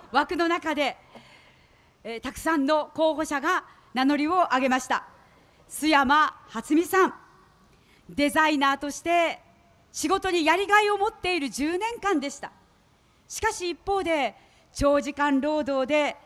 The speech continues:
心身を病む仲間たちがいる。同じようにやりがいある仕事なのに苦しい思いで働き続ける人たちがいる。なんとかならないのか。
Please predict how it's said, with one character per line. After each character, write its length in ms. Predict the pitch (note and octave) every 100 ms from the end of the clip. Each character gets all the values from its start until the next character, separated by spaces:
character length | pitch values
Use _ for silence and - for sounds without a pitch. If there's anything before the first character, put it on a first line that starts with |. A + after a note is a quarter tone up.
| - _ _ _
心 300 | - F#4 F4
身 140 | D4 D4+
を 120 | C#4+
病 200 | C#4+ F4
む 280 | D#4 C4 -
仲 260 | A3 D4 D#4+
間 120 | D#4+
た 100 | D#4+
ち 120 | D#4
が 120 | C#4+
い 100 | C#4
る。 160 | C4+ F#4+ - _ _ _ _ _ _ _
同 120 | - F4+ F#4+ F4 F4+
じ 120 | D4+
よ 180 | E4+ F#4
う 40 |
に 320 | D#4 D#4 D4 C4+ _ _ _
や 140 | C#4+
り 20 | G4+
が 0 |
い 0 | A4+ A#4+ A#4+ A#4
あ 40 | A#4
る 80 | G#4+
仕 120 | E4+
事 220 | F4+ F4+
な 120 | E4+
の 120 | D#4+
に 240 | D4 C4 A#3+ - _
苦 240 | - E4 F4+
し 200 | - F4+
い 60 |
思 280 | E4+ D#4 E4+
い 100 | D#4+
で 240 | C#4+ D#4+ D4+ - _
働 340 | C#4+ E4 D#4+
き 160 | D#4+ D4+
続 180 | D4+ D#4
け 140 | E4
る 100 | D#4+
人 160 | D#4 E4
た 120 | E4
ち 100 | D#4
が 120 | D4
い 100 | D#4
る。 140 | D#4+ F#4 - _ _ _ _ _ _
な 180 | B3+ G#4+
ん 140 | C5
と 140 | - G4+
か 120 | F#4+
な 100 | E4+
ら 100 | G4
な 120 | F#4
い 60 | F4
の 80 |
か。 160 | D4+ -